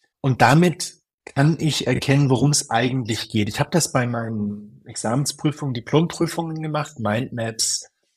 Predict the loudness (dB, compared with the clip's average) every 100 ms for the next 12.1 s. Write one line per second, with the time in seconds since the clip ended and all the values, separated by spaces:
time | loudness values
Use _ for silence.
0 | _ -2 2 2 0 -2 -2 -2 -6 -6
1 | -4 -4 -6 -12 -18 -4 2 6 6 4
2 | -2 0 0 2 2 2 2 2 2 0
3 | -2 -4 -4 -2 0 0 0 0 -4 _
4 | _ _ _ _ 2 6 6 4 2 0
5 | 2 2 0 -4 -4 -2 -2 0 0 0
6 | 0 0 -2 0 0 -2 -6 -6 -8 -12
7 | _ _ _ _ 2 2 2 -2 -2 -4
8 | -2 -2 0 0 0 0 -2 -2 -4 -6
9 | -8 -12 -14 -10 -8 -4 -2 -4 -4 -4
10 | -2 -2 -2 -4 -8 -6 -4 -2 0 -2
11 | -2 -6 -6 -8 -6 -6 -4 -4 -6 -8